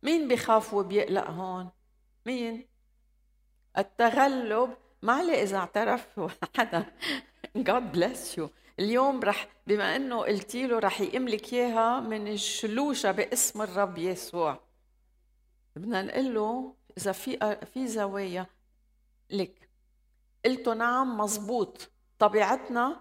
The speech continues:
ما بتقلق وما بتخاف. بس مش معناتها أجسادنا أوقات دايما بتلحق طبيعتنا. أوكي؟ لنرجع. التغلب على الخوف والقلق. كيف بتغلب على الخوف والقلق؟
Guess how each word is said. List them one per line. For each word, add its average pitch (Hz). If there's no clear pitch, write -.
ما 220
بتقلق 240
وما 220
بتخاف. 143
بس 190
مش 311
معناتها 247
أجسادنا 208
أوقات 202
دايما 233
بتلحق 208
طبيعتنا. 143
أوكي؟ 247
لنرجع. 202
التغلب 214
على 202
الخوف 247
والقلق. 220
كيف 277
بتغلب 240
على 190
الخوف 196
والقلق؟ 185